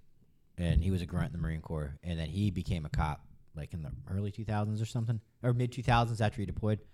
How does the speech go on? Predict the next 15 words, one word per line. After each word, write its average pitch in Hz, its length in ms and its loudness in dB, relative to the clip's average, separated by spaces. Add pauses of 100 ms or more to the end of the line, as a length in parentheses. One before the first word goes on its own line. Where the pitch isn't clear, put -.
(640)
and 98 140 2
he 95 80 2
goes, 90 380 2
uh, 82 240 2 (280)
"Tyler, 104 300 6
I'm 82 120 -4
telling 101 360 2
you, 113 200 -2 (160)
cop 95 340 2
work 110 220 -2
is 85 160 -10
nothing 82 380 -4
like 78 160 -4
the 76 80 -8
military." 67 520 -8